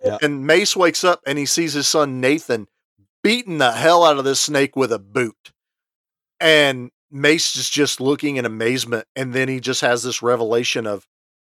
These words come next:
Speaker 2: "Holy crap, Todd was teaching, like, a survival skill.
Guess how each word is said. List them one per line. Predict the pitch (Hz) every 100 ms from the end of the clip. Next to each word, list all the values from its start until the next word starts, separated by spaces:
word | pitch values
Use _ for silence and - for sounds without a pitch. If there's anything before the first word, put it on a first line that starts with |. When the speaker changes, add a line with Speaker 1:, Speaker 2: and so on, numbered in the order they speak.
| _ _ _
Speaker 2:
"Holy | - 156 131 - _
crap, | _ - 123 110 -
Todd | 117 110
was | 107 101
teaching, | - 107 - 104 98 -
like, | 104
a | -
survival | - 104 90 95 98 85
skill. | - - 87 53